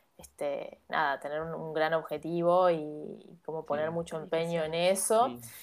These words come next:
Speaker 1: Y, y nada, y como mostrarme con su ejemplo, ¿no? De estar en sus reuniones y, y ver cómo ella se comunicaba y, y cómo era con las personas, creo que eso fue lo, a mí lo que más me inspiró y, y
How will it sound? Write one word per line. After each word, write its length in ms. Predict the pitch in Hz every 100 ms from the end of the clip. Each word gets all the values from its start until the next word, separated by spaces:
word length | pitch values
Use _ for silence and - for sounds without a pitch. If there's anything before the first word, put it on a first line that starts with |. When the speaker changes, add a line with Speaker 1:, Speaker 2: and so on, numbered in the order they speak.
| -
Speaker 1:
Y, 560 | - 185 175 165 156 -
y 80 | -
nada, 440 | 175 202 196 185 170
y 120 | 170
como 220 | - 180
mostrarme 480 | 175 175 226 262 269
con 140 | 185
su 100 | 190
ejemplo, 880 | 165 - 190 196 220 190 151 147 143 - _
¿no? 140 | 170 190
De 60 |
estar 180 | 202 185
en 80 | 185
sus 140 | 180
reuniones 760 | 175 180 180 175 175 175 175 175
y, 100 | 165
y 180 | 160 160
ver 160 | 160 160
cómo 200 | 165 160
ella 280 | 165 170 165
se 140 | 160
comunicaba 1120 | - 151 156 170 170 170 165 170 165 165 160 156
y, 360 | 151 147 147 _ - _ -
y 100 | 170
cómo 240 | 170 175
era 140 | 170 170
con 120 | 156
las 140 | 151
personas, 680 | - 147 - 180 180 180 175
creo 200 | 165 165
que 60 |
eso 120 | 160 165
fue 140 | 165
lo, 100 | 156
a 160 | - 151
mí 140 | 165
lo 120 | 165
que 100 | 160
más 180 | 151 170
me 100 | 165
inspiró 640 | 165 - 160 160 160 170
y, 60 | 175 160 - - -
y 140 | -